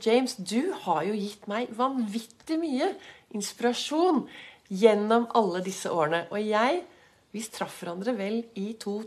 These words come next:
tusen og to, så det er et par år siden. Og du har fulgt meg, og det, så dagens ros er til deg. Og jeg synes det er viktig å rose de menneskene jeg møter på, på min vei, når jeg ser noe som er bra,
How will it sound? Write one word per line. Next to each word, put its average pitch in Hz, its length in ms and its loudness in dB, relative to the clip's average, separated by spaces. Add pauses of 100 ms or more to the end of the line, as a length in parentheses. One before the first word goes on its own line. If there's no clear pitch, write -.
tusen 190 400 -6
og 247 160 -4
to, 370 200 4 (440)
så - 120 -8
det - 80 4
er 381 80 4
et - 80 -2
par 254 160 8
år 196 120 2
siden. 196 340 -2 (520)
Og 233 80 -6
du 240 80 0
har 247 100 4
fulgt 214 300 -2
meg, 208 160 2
og 214 100 -2
det, 233 140 8 (240)
så 277 160 -10
dagens 240 480 0
ros 269 340 -6
er 175 240 -4
til 190 140 -10
deg. 160 300 -2
Og 220 100 0
jeg 277 300 6 (440)
synes 190 380 -4
det 247 80 2
er 233 80 4
viktig 233 440 0 (220)
å 226 100 2 (200)
rose 240 480 -2
de 208 160 -4
menneskene 202 560 -4
jeg 190 160 0
møter 175 260 -4
på, 170 120 -8 (340)
på 190 140 -6
min 196 180 -2
vei, 233 140 2 (100)
når 285 160 0
jeg 262 140 -4
ser 196 280 -4
noe 214 280 0 (440)
som 254 200 -2
er 240 100 2
bra, 262 140 8